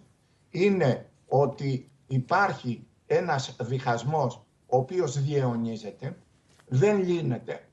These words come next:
<clears throat> δεν υπάρχει μια ενιαία και αναγνωρισμένη ηγεσία, δεν υπάρχει ένωση της πολιτικής και στρατιωτικής ηγεσίας και αυτό οδηγεί σε αναπαραγωγή του διχασμού. Η μόνη στιγμή <clears throat> που αυτό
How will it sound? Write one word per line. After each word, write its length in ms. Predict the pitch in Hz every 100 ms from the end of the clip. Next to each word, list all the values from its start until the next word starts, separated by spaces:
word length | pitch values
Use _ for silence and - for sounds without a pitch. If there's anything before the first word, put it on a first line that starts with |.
| _
<clears throat> 1040 | 226 247 165 - _ _ _ _ _ _ _
δεν 320 | 120 175 220
υπάρχει 520 | 202 - 170 151 156
μια 260 | 143 156 160
ενιαία 580 | 156 151 147 156 143
και 160 | 123 135
αναγνωρισμένη 800 | 123 123 113 120 113 123 123 120
ηγεσία, 540 | 104 104 - 110 - - _ _ _
δεν 240 | 123 196
υπάρχει 420 | 202 202 180 165
ένωση 480 | 147 170 151 135 131
της 200 | 117 127
πολιτικής 640 | - 131 127 127 - 135
και 120 | - 113
στρατιωτικής 800 | - 113 113 113 107 104 120 101
ηγεσίας 680 | 98 101 143 170 214 - _ _ _
και 180 | - 139
αυτό 680 | 113 - - - - - _ _
οδηγεί 480 | 147 135 143 185
σε 220 | 220 - 160
αναπαραγωγή 680 | 139 131 139 127 156 170 214
του 140 | 208
διχασμού. 540 | 180 165 135 117 101 - _ _ _ _
Η 120 | 139
μόνη 420 | 147 170 233 214
στιγμή 680 | 165 - 151 131 160 143 127 _ - 233 139
<clears throat> 480 | - _ _ _ _
που 160 | 147
αυτό 600 | 139 - - 156 135 -